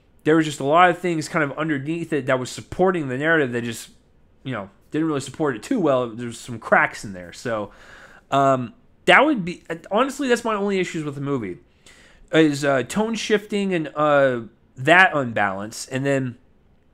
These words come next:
the actual commitment to a style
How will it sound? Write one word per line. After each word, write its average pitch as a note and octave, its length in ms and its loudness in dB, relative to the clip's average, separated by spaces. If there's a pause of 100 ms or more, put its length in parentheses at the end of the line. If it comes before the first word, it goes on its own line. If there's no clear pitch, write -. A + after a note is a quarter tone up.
(140)
the D#3 180 6
actual D#3+ 500 4
commitment D#3 500 -6
to C3+ 260 -4
a C3 40 -6
style B2+ 800 -2